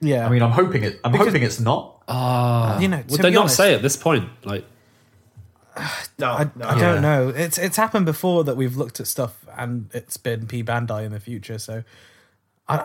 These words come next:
Speaker 1: I don't know. <laughs> I don't know.
Speaker 2: Yeah.
Speaker 1: Actually, speaking of which, sorry, Sam, to take over the reins for a second, but that
Speaker 2: Uh-huh.
Speaker 1: Ifrit Nukt that we saw months ago that we thought was P
Speaker 2: Yeah.
Speaker 1: Bandai is not P Bandai. It's a general release.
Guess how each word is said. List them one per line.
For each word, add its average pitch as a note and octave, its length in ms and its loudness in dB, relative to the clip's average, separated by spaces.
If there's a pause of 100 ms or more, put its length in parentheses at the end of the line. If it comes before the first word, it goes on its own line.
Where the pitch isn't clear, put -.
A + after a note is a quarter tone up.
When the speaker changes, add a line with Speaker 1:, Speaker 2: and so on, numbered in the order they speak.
Speaker 1:
I - 20 -10
don't B2+ 220 -6
know. C3+ 240 -2 (480)
<laughs> - 480 -20
I B2 60 -8
don't A#2+ 220 -6
know. C#3 220 -4 (320)
Speaker 2:
Yeah. G2+ 360 -2 (340)
Speaker 1:
Actually, C3 560 -2 (240)
speaking A#3+ 480 0
of B2+ 100 0
which, A2 480 -8 (600)
sorry, A#2+ 360 -2
Sam, A2 360 -6
to A#2 180 -8 (320)
take C3 240 -2
over B2 140 -2
the A#2 80 -2
reins B2 240 -2
for G#2+ 100 -14
a A2 40 -12
second, A#2 340 -14 (360)
but D3+ 160 2
that F3+ 140 4
Speaker 2:
Uh-huh. F3 100 2
Speaker 1:
Ifrit F3 340 0
Nukt - 580 -2
that C3+ 120 2
we C3 120 -2
saw B2+ 220 0
months C#3 520 2
ago A2 440 -4 (600)
that C#3 100 0
we C#3 100 2
thought C3+ 280 0
was B2 160 -4
P B2+ 120 4
Speaker 2:
Yeah. A#2+ 120 6
Speaker 1:
Bandai D3+ 540 0
is C#3 120 0
not D#3+ 200 -2
P F#3+ 100 0
Bandai. F#3+ 300 0
It's A#2 120 -8
a C3+ 40 -6
general D#3 340 -2
release. F#3 440 -8